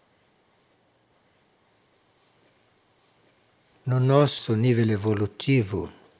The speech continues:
nós sabemos que existem esferas de consciência. E nós estamos numa esfera ou numa outra. E a primeira esfera para nós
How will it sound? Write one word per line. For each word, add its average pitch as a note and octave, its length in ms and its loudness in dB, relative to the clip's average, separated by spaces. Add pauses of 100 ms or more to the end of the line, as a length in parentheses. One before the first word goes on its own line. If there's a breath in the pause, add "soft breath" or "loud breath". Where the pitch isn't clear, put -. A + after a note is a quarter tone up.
(680)
nós A#2 240 0
sabemos B2 720 0
que G2 760 0 (680)
existem A#2+ 800 -2
esferas A#2+ 680 -2
de G#2 80 -10
consciência. F2+ 920 -10 (480)
E B2 120 -6
nós D#3 200 0
estamos A2+ 460 -2
numa A#2 260 2
esfera C#3+ 460 -2
ou E3+ 60 2
numa E3 360 0
outra. - 400 -10 (1300 soft breath)
E A#2+ 600 2
a A#2+ 60 -2
primeira E3+ 420 4
esfera A2+ 640 0
para G2 280 -4
nós B2+ 600 -2